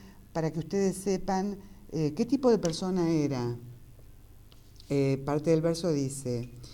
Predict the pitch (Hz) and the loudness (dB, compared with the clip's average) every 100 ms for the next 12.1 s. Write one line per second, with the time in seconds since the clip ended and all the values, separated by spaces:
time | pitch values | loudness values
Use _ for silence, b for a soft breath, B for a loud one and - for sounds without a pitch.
0 | B B B B B - 190 214 214 196 | B B B B B -2 2 4 4 2
1 | 196 208 214 - 220 - 185 156 - - | 2 0 0 2 0 0 -2 -2 -6 -4
2 | 180 180 190 180 170 160 156 151 131 127 | -2 -2 -2 0 0 2 2 2 2 0
3 | 123 117 107 - - - 160 156 147 190 | -2 -4 -6 -12 -18 -6 -2 0 -2 -2
4 | 196 190 170 156 143 151 165 190 233 - | 0 2 2 2 2 2 2 0 -4 -8
5 | - - - 147 139 139 117 131 120 117 | -16 -18 -8 -4 -2 -2 -4 -2 -2 -2
6 | 117 120 117 98 - B B B - 143 | -4 -4 -4 -6 -12 B B B -6 0
7 | 143 139 196 196 180 202 202 185 170 165 | 0 2 2 4 4 2 0 -2 0 2
8 | 156 160 190 208 214 214 - 147 143 151 | 2 2 0 0 -4 -6 -4 -2 -2 -4
9 | 147 165 175 185 185 - - 139 131 156 | -4 -2 0 -2 -4 -12 -12 -8 -6 -6
10 | 139 147 156 156 B B B - - 160 | -4 -4 -4 -6 B B B -8 -2 2
11 | 165 156 143 135 - 117 110 104 - 110 | 2 2 0 -6 -4 -4 -4 -8 -10 -10